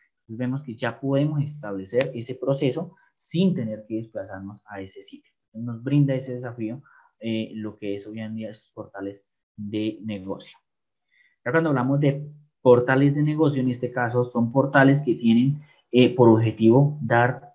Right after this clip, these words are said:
servicio a las nece-, a las, eh, necesidades de los roles que suman esta cadena de suministro, eh, siendo el conjunto de, de, de actividades que la empresa ha implementado y diseña,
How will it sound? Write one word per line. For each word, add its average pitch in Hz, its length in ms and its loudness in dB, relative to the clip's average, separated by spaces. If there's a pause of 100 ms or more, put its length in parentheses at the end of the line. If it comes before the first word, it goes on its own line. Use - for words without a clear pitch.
(160)
servicio 123 640 4
a 110 40 0
las 104 140 -6
nece-, 104 280 -6
a 110 100 -2
las, 101 320 -4
eh, 107 120 -4
necesidades 107 760 -2 (220)
de 117 140 4
los 107 200 6
roles 113 300 2
que 117 100 -6
suman 101 320 -4
esta 107 180 -10
cadena 98 360 -4
de 101 60 -6
suministro, 147 560 4 (460)
eh, 110 640 6 (160)
siendo 147 800 6
el 113 180 0
conjunto 117 680 -2 (360)
de, 113 280 0
de, 104 520 0
de 113 80 -4
actividades 110 720 2 (320)
que 113 160 2
la 110 80 2
empresa 143 460 6
ha 139 40 6
implementado 135 640 4
y 123 60 2
diseña, 113 540 -2